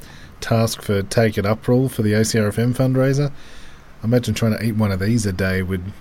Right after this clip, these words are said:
definitely, uh, <laughs> burn your guts out. Ah. So,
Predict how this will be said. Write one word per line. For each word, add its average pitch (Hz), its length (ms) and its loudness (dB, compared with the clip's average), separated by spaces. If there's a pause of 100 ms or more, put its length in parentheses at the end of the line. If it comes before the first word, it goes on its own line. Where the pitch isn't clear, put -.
definitely, 101 520 0
uh, 98 180 -2 (400)
<laughs> - 360 -10
burn 113 340 2
your 98 100 -4
guts 101 300 -6
out. 123 220 -2 (3500)
Ah. 92 400 -4 (4000)
So, 107 320 2